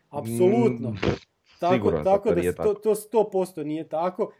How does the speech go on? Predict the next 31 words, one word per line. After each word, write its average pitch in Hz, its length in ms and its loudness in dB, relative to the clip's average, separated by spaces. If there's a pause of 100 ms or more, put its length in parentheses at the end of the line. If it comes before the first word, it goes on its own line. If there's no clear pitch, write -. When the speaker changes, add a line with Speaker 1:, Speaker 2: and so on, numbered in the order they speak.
Speaker 1:
Izletit 190 580 -4
ćemo 170 280 -10
iz 180 200 -8
te 208 80 -2
Europe, 180 520 -2
mijenjajte 156 800 -4
dok 135 260 -12
nije, 156 220 -6
dok 151 280 -8
je 165 80 -2
vrijeme. 160 480 -6 (260)
S - 120 -18
ovim 269 240 2
smo 196 220 -4
već 233 320 -2
usrali 175 600 -2
poboljšanja. 143 800 -6 (340)
Znači, 196 320 -2
kad 175 160 -6
ljudi 247 240 -2
Speaker 2:
Aha. 208 100 -2
Speaker 1:
vide 202 340 0 (240)
prva 202 260 0
dva 196 260 2
kola 202 340 4
na 143 140 -8
koji 190 260 -2
je 175 80 4
Osijek 175 480 -6
način 160 460 -6
igrao, 139 320 -6